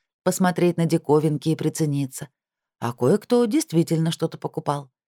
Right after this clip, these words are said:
За этот день моя шкатулка с выручкой изрядно пополнилась, но пересчитывать я не стала, оставлю это на завтра. Слишком уж устала за этот долгий-долгий, да что там, почти бесконечный день.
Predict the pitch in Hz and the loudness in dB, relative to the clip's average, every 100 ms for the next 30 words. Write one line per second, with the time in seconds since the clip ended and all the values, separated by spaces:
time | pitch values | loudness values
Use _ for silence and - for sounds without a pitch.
0 | _ _ _ _ 151 156 156 147 139 131 | _ _ _ _ 0 2 4 2 2 4
1 | 196 170 139 143 139 143 139 165 156 139 | 4 4 4 2 2 -2 0 0 0 -2
2 | 170 180 151 - 147 135 135 139 151 165 | 2 2 0 0 0 2 2 2 0 -2
3 | 196 147 117 107 107 101 - _ _ _ | -4 -2 -4 -4 -6 -8 -14 _ _ _
4 | _ 175 170 185 185 - 190 165 165 170 | _ 0 2 2 0 0 0 -2 0 0
5 | 170 175 170 123 - _ _ _ 254 277 | 0 -2 -4 -6 -8 _ _ _ -2 0
6 | 156 131 - 131 147 117 - - - _ | 0 -2 -2 -4 -4 -6 -10 -16 -20 _
7 | _ _ _ _ - 175 - 160 156 156 | _ _ _ _ 0 0 0 -2 -2 -2
8 | 160 196 175 147 139 131 135 131 170 190 | -2 0 0 2 0 0 -2 0 4 4
9 | 147 131 120 208 190 131 127 - _ _ | 2 -2 2 4 4 0 -8 -12 _ _
10 | 165 160 - 135 127 120 _ _ 202 170 | -2 0 0 0 -2 -4 _ _ 0 0
11 | - 185 190 - 160 147 151 - 135 123 | 0 2 2 2 2 2 -2 -2 -4 -4
12 | 107 92 | -8 -12